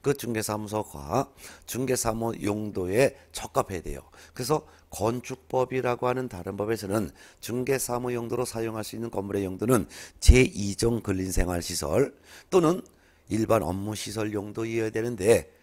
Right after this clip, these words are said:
이와 같이 건축법이라는 다른 법령에 따른 제한에 위반된다면 예를 들면은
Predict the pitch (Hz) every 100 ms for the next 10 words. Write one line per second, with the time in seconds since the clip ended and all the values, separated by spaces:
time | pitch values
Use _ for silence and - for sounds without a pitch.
0 | _ _ _ - 185 180 170 175 180 -
1 | _ - - 113 110 - 110 101 107 92
2 | - 107 147 139 127 120 120 120 113 107
3 | 104 95 90 82 82 82 85 85 92 87
4 | 104